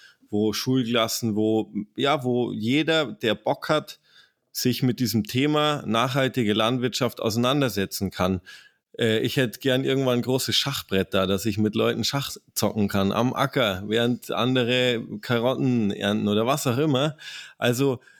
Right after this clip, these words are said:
so für mich ist, für mich ist da die Vision eines wirklichen Miteinanders, das auf Wertschätzung und Respekt, äh, beruht und eben gleichzeitig diese Symbiose mit die Lebensgrundlagen erzeugen. Also ich finde das gigantisch.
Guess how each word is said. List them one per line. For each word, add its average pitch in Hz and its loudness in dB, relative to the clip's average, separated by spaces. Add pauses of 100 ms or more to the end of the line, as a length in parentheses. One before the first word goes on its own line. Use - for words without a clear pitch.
so 127 0
für 127 0
mich 151 0
ist, - -2
für 143 2
mich 143 2
ist - -4
da 127 2
die 113 -2
Vision 135 0
eines 123 -2
wirklichen 123 2
Miteinanders, 156 0 (260)
das - 0
auf 117 0
Wertschätzung 143 0
und 120 2
Respekt, - -2
äh, 135 0
beruht 139 -2 (320)
und 131 0
eben 135 2
gleichzeitig 135 0
diese 127 2
Symbiose 131 0
mit - -4
die 117 0
Lebensgrundlagen 117 0
erzeugen. 98 0
Also 104 0
ich 117 0
finde 139 -2
das - -6
gigantisch. 139 -2